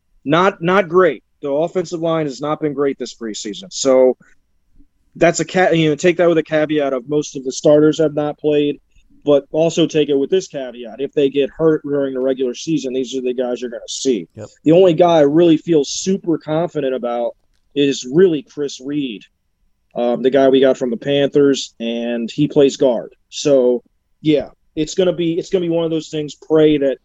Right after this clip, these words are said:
Speaker 1: our tackles don't get injured, either one of them,
Speaker 2: Mm-hmm.
Speaker 1: uh, because then you're looking at Julian Davenport, who's been okay, but then,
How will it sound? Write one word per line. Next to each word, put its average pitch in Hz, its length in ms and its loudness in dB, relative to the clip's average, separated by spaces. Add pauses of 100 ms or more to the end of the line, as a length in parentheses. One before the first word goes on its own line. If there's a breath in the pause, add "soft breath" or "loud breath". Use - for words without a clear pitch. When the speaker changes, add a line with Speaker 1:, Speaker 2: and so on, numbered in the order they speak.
Speaker 1:
our 127 160 -4
tackles 135 580 -6
don't 120 220 -4
get 117 120 -4
injured, 123 420 -2
either 151 300 6
one 120 220 0
of 95 80 -12
them, 90 160 -18 (500)
Speaker 2:
Mm-hmm. 117 80 -12
Speaker 1:
uh, 120 200 -4
because 139 200 2
then 165 100 6
you're 170 140 6
looking 165 200 2
at 147 100 2
Julian 151 360 2
Davenport, 147 580 2
who's 165 200 -2
been 175 160 0
okay, 175 640 -4 (280)
but 156 120 -8
then, 170 280 -4